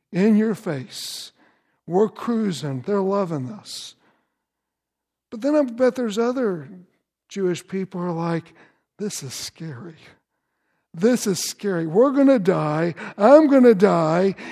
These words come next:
And they're looking at these walls of water, and they're dealing with these incredible fears. But you know what? No matter what level of their faith, no matter how they responded, if they obeyed and they went to the other side,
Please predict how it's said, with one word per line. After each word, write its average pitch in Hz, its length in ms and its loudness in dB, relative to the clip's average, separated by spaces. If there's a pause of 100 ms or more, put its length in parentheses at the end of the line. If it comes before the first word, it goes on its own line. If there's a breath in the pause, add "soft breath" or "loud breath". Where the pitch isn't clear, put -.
And 233 140 6
they're 262 120 10
looking 277 440 8
at 254 80 2
these 226 260 0
walls 262 540 12
of 277 160 2
water, 208 640 6 (300 loud breath)
and 247 160 8
they're 262 120 8
dealing 262 440 8
with 247 160 6
these 240 260 0
incredible 233 680 6
fears. 170 880 -4 (760)
But 220 160 4
you 240 100 4
know 240 140 6
what? 233 200 8
No 220 160 4
matter 214 320 4
what 220 220 4
level 208 460 2
of 214 100 -2
their 220 160 2
faith, 175 720 -8 (500)
no 185 120 -2
matter 196 260 4
how 196 240 0
they 196 160 0
responded, 185 920 -4 (320 loud breath)
if 180 220 0
they 196 180 4
obeyed 180 540 2
and 170 140 -4
they 160 100 -2
went 170 380 -4
to 185 120 -6
the 165 160 -4
other 170 220 -2
side, 175 640 -6